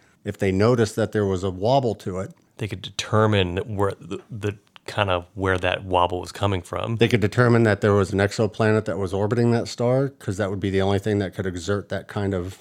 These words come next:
Speaker 1: gravitational force.
Speaker 2: Wow.
Speaker 1: And also by the amount of the wobble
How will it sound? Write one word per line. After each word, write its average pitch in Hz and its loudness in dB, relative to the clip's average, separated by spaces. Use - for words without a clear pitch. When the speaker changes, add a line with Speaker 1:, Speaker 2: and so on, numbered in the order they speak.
Speaker 1:
gravitational 95 -2
force. 104 -6
Speaker 2:
Wow. 98 -4
Speaker 1:
And 104 4
also 113 4
by 98 2
the 95 0
amount 117 4
of 143 2
the 123 2
wobble 98 2